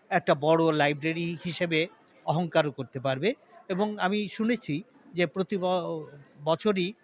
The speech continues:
পাঠকের সংখ্যা বাড়ছে, তাদের বইয়ের সংখ্যাও বাড়ছে, পাঠকের সংখ্যা বাড়ছে। এরা বিশেষ, আহ, উৎসাহ নিয়ে পাঠকরা সেখানে পড়াশোনা করছে। এটা চেয়ে শুভ লক্ষণ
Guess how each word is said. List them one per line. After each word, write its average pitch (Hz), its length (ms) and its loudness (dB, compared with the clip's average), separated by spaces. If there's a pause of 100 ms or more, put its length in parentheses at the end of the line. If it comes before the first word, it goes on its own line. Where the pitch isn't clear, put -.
(480)
পাঠকের 180 380 2
সংখ্যা 151 380 -4
বাড়ছে, 120 360 -8 (460)
তাদের 143 220 2
বইয়ের 165 280 2
সংখ্যাও 196 420 0
বাড়ছে, 196 440 -6 (320)
পাঠকের 185 380 2
সংখ্যা 202 360 -2
বাড়ছে। 190 440 -2 (320)
এরা 175 180 4
বিশেষ, 160 540 -4 (260)
আহ, 151 120 -4
উৎসাহ 185 420 2
নিয়ে 196 220 -2
পাঠকরা 160 500 -6
সেখানে 151 340 -8
পড়াশোনা 147 440 -6
করছে। 120 380 -14 (480)
এটা 170 440 4 (120)
চেয়ে 180 160 2
শুভ 190 280 0
লক্ষণ 170 580 2